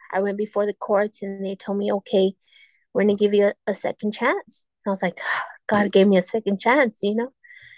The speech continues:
And he put me, you know, they gave me probation, you know, when, and, um, I have fully, um, been committed to it.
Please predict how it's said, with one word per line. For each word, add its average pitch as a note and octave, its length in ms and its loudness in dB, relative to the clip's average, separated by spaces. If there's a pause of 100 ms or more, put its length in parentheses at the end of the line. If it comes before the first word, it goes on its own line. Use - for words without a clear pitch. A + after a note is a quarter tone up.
(800)
And A3 240 6
he A3+ 100 2
put - 360 0
me, A3 560 0 (100)
you A3 160 0
know, G#3 220 0
they G#3+ 200 0
gave A3 220 0
me A3+ 220 -4
probation, G3 720 -4 (480)
you G3+ 160 -4
know, F3+ 160 0
when, F#3+ 480 -4 (260)
and, G3 360 4
um, F#3 400 -2 (840)
I G#3+ 160 6
have G3+ 280 0
fully, A3 600 4 (120)
um, F#3+ 440 -4 (2500)
been B3+ 200 6
committed A#3 520 4
to F#3 160 -2
it. - 160 -4